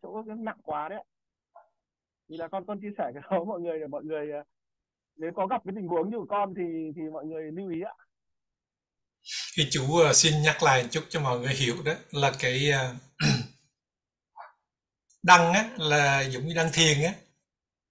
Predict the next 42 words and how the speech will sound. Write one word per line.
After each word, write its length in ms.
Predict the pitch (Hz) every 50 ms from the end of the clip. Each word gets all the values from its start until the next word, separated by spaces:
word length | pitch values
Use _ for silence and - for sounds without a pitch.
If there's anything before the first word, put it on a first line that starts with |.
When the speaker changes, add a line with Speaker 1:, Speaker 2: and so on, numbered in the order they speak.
| _ _ _ _ _ _ _ _ _ _ _ _ _ _ _ _ _ _ _ _ _ _ _ _ _ _ _ _ _ _ _ _ _ _ _ _ -
Speaker 2:
thì 640 | 151 151 147 143 143 143 143 139 139 139 139 - - -
cảm 160 | 147 143 147 143
thấy 180 | 127 131 143 143
cái 80 | - - -
thân 240 | 165 151 151 156
mình 180 | 151 147 139 135
nó 120 | 139 143 143
mất, 120 | 151 - - - - - _ _ - - -
nó, 140 | 151 151 151
nó, 180 | 147 151 147
nó 180 | 143 151 151 151 143
tê 140 | - 156 160
liệt 240 | 151 139 131 - -
hết, 100 | 147 151 - - _
xong 300 | - - - 151 139 143
rồi 100 | 143 135
nó 80 | 131 143
mất 140 | 151 165 - 170
luôn, 340 | 156 143 139 135 135 123 -
sắp 200 | - - - 190 -
mất 120 | 190 185 208 190
cái 100 | - 208 -
thân 240 | - - 156 151 151
luôn 140 | 147 147 147
đó, 100 | 170 - -
tức 120 | - - 147
là 280 | 151 143 135 127 131 131 - - _ _ _ _ _ _ _ _ _
thấy 160 | - 135 135
cái 100 | 147 170 165
thân 180 | 170 151 147
mình 120 | 143 143 127
biến 160 | 127 131 156
mất 180 | 180 190 190 -
luôn. 160 | 165 147 143 - - _ _ _ _ _ _ _ _ _ _ _ _ _ _ _ _ _ _ _ _ _ -
Thì 100 | - 156
cũng 280 | 139 - - 139 - - - - - _ - _ _ _ _ - - _ - - -
tựa 140 | 143 143 139 139
tựa 240 | 175 135 135 131 127
như 100 | 139 160
Mai 160 | 160 170 - 160
Thi 240 | - 170 165 165 160 156
mà 240 | 151 147 143 143 143